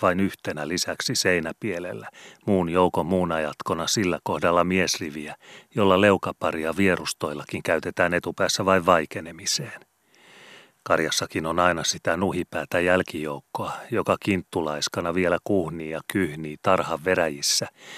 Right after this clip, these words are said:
kun toiset valpassarvisemmat jo nopeassa sorkkapolkassa rientävät kapsavat kaukana tanhuoilla laitumen luvattuja ketomaita kohden, ja jotka ehtoostikin vielä nuhjustelevat toisten jäljestä esiin pajupehkoista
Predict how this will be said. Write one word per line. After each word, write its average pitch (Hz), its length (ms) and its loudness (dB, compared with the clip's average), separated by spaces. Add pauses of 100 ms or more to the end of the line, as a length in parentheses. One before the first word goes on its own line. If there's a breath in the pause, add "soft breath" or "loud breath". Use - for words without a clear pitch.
(200 loud breath)
kun 92 160 -4
toiset 92 400 6
valpassarvisemmat 85 1080 2
jo 90 80 -2
nopeassa 87 560 2
sorkkapolkassa 90 1000 2
rientävät 87 640 0
kapsavat 82 540 0 (120)
kaukana 85 540 4
tanhuoilla 80 720 2
laitumen 85 500 2
luvattuja 82 560 0
ketomaita 80 640 -2
kohden, - 420 -6 (580 loud breath)
ja 98 100 6
jotka 95 340 6
ehtoostikin 85 840 0
vielä 80 280 2
nuhjustelevat 80 800 -4 (100)
toisten 82 480 2
jäljestä 82 540 0
esiin 82 400 0
pajupehkoista 85 960 2